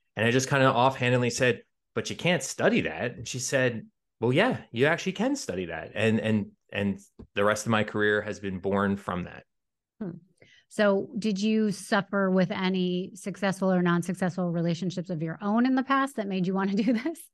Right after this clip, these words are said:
Speaker 1: <laughs> Yeah. Yeah. I mean, like, um,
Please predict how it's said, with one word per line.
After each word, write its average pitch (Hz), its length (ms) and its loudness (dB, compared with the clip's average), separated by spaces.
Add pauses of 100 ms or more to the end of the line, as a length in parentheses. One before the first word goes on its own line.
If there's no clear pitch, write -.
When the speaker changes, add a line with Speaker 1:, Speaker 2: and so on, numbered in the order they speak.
(120)
Speaker 1:
<laughs> - 320 -10
Yeah. - 340 4 (340)
Yeah. 185 240 6
I 156 80 6
mean, 156 220 4
like, 156 300 4 (420)
um, 143 480 2